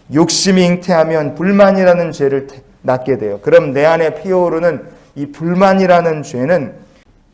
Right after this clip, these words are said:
불이 만족을 모르고 다 태우는 것처럼 성도의 삶을 모조리 태우는 지옥의 불과 다를 바 없게 된다, 이겁니다.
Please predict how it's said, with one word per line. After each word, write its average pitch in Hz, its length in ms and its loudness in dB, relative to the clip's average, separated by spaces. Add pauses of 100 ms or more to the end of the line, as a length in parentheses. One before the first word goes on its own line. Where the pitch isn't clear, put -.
(380)
불이 180 540 -2
만족을 196 540 4
모르고 185 420 2
다 151 240 -6
태우는 160 320 -4
것처럼 147 460 -4
성도의 190 560 -4
삶을 151 400 -8
모조리 139 440 -4
태우는 120 440 -10
지옥의 160 460 -2
불과 120 340 -6
다를 156 300 -2
바 160 80 4
없게 135 220 -2
된다, 107 460 -10
이겁니다. - 600 -6